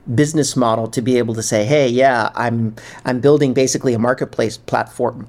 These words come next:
on top of the B P O industry." How did you end up entering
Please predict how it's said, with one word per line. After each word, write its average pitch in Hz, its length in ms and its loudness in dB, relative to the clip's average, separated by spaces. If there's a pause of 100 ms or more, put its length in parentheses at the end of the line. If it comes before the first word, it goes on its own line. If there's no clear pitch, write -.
(100)
on 123 200 0
top 127 360 -2
of 104 40 -8
the 110 60 -6
B 120 160 -4
P 117 180 -6
O 113 80 0
industry." 113 420 -4
How 180 220 -6
did 185 240 -6
you 175 400 2
end 160 160 2
up 151 240 2 (800)
entering 120 580 0